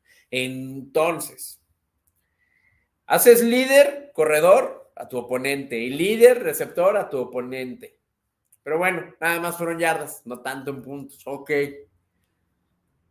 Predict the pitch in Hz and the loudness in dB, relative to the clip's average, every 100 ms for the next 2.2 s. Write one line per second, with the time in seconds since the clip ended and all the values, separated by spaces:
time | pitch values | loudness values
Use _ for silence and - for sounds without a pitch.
0 | _ 117 120 147 151 202 202 226 233 151 | _ -8 -4 -4 0 2 2 2 0 0
1 | 165 170 165 160 151 156 - 110 - 120 | 0 0 0 -4 -8 -10 -10 -14 -12 -12
2 | 113 - | -14 -20